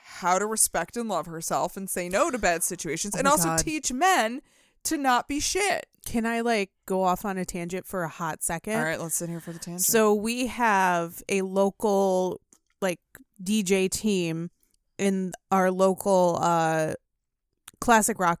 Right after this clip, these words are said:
Speaker 2: radio station.
Speaker 1: Oh, no.
Speaker 2: And we actually have two separate radio, classic rock radio stations that have, like, their morning D Js.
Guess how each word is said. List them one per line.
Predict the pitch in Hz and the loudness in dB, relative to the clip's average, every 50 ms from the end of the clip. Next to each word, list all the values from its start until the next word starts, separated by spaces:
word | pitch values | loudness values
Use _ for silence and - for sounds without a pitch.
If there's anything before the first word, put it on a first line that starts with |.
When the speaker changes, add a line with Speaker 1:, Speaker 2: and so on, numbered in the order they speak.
| - - | -6 -6
Speaker 2:
radio | 180 170 170 170 160 165 | -4 -2 -2 -2 -2 -2
station. | - - 165 160 - - 165 - | -2 0 -2 -2 -2 -2 -4 -2
Speaker 1:
Oh, | 175 180 180 185 | -2 -2 -2 -2
no. | 175 160 156 156 160 156 151 143 156 - - - - _ _ - | -2 -2 -2 -2 -2 -2 -4 -4 -8 -14 -20 -20 -20 _ _ -2
Speaker 2:
And | - 226 220 208 196 190 180 _ - | 2 2 4 4 2 0 -4 _ -10
we | - 247 285 285 | -4 0 2 2
actually | 285 294 - 339 294 | 2 0 0 0 0
have | 262 240 220 - | 0 0 -2 -4
two | - - - - 226 208 185 175 170 165 165 - - | -6 -6 -2 0 2 4 4 4 2 2 0 0 0
separate | - - 190 185 - 180 175 165 156 - - - - - - - - - - - - - - - - _ - - - | 2 2 2 2 2 0 0 0 -2 -6 -10 -14 -14 -14 -18 -18 -20 -20 -20 -20 -20 -20 -20 -20 -20 _ -20 -20 -10
radio, | - 190 202 202 196 185 175 165 - - | -2 2 2 4 4 2 0 0 -4 -6
classic | - - 247 226 220 - 233 220 | 2 4 4 6 6 4 4 4
rock | 208 196 185 - | 4 4 4 2
radio | 190 180 180 180 180 | -2 0 2 2 0
stations | - - 185 175 - 190 185 170 - | 0 0 0 -2 -2 -4 -6 -6 -4
that | 175 170 | -4 -4
have, | 165 185 170 175 | -4 -4 -4 -2
like, | 180 170 160 - | -4 -4 -4 -4
their | - 170 | -6 -4
morning | 165 165 160 160 160 165 165 170 | -4 -4 -4 -4 -4 -6 -6 -6
D | 165 165 165 | -6 -6 -6
Js. | 165 190 208 220 220 240 247 - | -4 -2 -2 0 0 0 0 -2